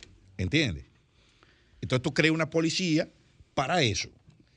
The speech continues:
Pero que entonces en el decreto, el ochenta por ciento del decreto, ¿tú sabes qué? Diciendo que expulsen a los extranjeros, que no le den visa, que creen un registro,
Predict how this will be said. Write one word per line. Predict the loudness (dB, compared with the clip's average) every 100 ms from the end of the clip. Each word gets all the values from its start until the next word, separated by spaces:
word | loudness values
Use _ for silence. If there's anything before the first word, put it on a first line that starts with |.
| _ -20 _
Pero | 2 2
que | 0
entonces | -2 0 0
en | 0
el | -2
decreto, | 0 0 0 -4 -10 -12 _ _ _ _ _ -20 _ -20 -20 _ _ _ _ 0
el | 2
ochenta | 2 2 0 2 -2 -2
por | -2
ciento | 0 0 0
del |
decreto, | -2 -2 -4 -6
¿tú | -4
sabes | -4 -2
qué? | -2 -4 -6 -16 -6
Diciendo | -2 0 0 0 -2
que | 0 -2 -2
expulsen | -4 0 0 0 -2
a | -4
los | -4
extranjeros, | -4 -4 -6 -10 -18 _ _ _ _ _ _
que | 0 2
no | 0
le | 0
den | 0 -2
visa, | -4 -6 -12 _ _ _ _ _ _
que | -4 0
creen | 2 0 0
un | -2
registro, | 2 0 0 -6